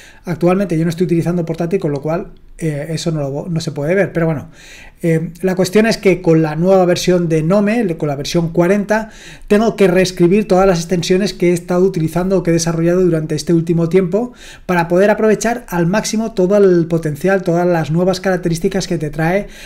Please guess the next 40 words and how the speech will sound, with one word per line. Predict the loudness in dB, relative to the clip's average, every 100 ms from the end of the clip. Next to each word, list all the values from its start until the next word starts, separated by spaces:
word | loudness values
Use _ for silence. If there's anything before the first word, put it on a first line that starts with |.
| -12 -2
Nome | 0 0 -2
cuarenta. | -4 -6 -10 -16 -20 -20 -20 -20 -20 -20 -12 0
Y | 2 2 0
en | 0
este | 2
sentido, | 2 2 4 4
pues, | 4 2 0 -8 -10
eh, | -2 0 0 -4 -6
he | 2
querido | 4 6 6
utilizar | 4 2 2 0 0
como | -2 -4
referencia | -4 -4 -2 -2 -2 -4 -4
esta | -4 -2 -2 0 -2 -4
extensión | -6 -2 0 2 2
para | 2 -2
que | 0
veas | 2 2 0 -6 -20 -6
qué | 0 2
es |
lo | 2
que | 0
estoy | 0 -2
haciendo | 2 0 2 -2 -4 -6
y | -2
que | -2
puedas | -2 -10 0 4 4 2 -2 -12 -20 _
distinguir | 0 0 0 0 -2
claramente | 2 2 2 0 -2 0 0
las | 0 -2
ventajas | -4 -4 -4 -2
de | -2
utilizar | -2 -4 -2 -4 -4 -12 -20 -12 -2
CAT | -2 -2 -8 -20 -18 -8
y, | -2 -2 -2 -10 -10
oh, | -6 -2
perdón, | 2 2 2 0
de |
utilizar | 2 2 0 -2 0
bat | 0 -2